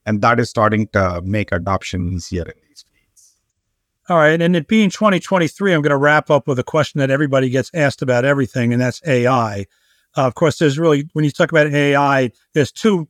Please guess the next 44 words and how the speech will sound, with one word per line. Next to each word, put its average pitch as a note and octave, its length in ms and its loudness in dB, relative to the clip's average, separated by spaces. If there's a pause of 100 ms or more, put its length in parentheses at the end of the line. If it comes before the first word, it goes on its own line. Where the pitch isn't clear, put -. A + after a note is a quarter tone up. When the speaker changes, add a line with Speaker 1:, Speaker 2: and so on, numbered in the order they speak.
Speaker 2:
types D3+ 260 0
of D3 100 0
A B2+ 160 2
I B2 220 0
in, B2 220 -2
in C3+ 100 -2
my C#3+ 220 -2
view. A2+ 320 -4 (320)
There's C#3+ 200 2
the D3 200 0
A D#3 180 2
I D3 180 2
that's C#3+ 200 -2
really C#3+ 200 0
been B2+ 140 -2
around B2 300 0
for C3 180 -2
a A#2+ 60 4
while. A#2 500 -2
It's - 120 -10
not C#3 220 -2
new. A#2 280 -6 (680)
And E3 140 0
then F3 140 0
there's E3 200 2
the D3+ 100 -4
whole D#3+ 200 2
sort D3 220 -2
of C#3+ 140 -4
A D#3+ 200 0
I D3+ 160 2
revolution D3 760 -2
that C3 200 -2 (240)
Chat E3 280 0
G D3+ 140 -2
P D3 220 0
T D#3 300 0
is, C3 280 -2 (240)
is C3 120 -4
the D3 80 0
most C3+ 320 -2
obvious D#3 400 -2
example C3 560 0
of. G2 140 -20